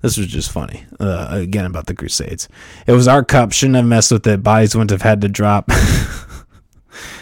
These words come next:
It was funny. Um, very few people are, okay, so this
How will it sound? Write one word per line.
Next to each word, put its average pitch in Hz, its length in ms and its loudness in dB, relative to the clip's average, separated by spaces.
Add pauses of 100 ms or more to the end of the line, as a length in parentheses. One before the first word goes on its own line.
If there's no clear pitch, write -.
(120)
It - 40 -4
was 101 160 -2
funny. - 280 -4 (2000)
Um, 95 500 0 (440)
very 123 320 4
few 123 220 4
people 104 320 4
are, 92 220 -2
okay, 95 280 0
so - 140 -2
this 143 340 2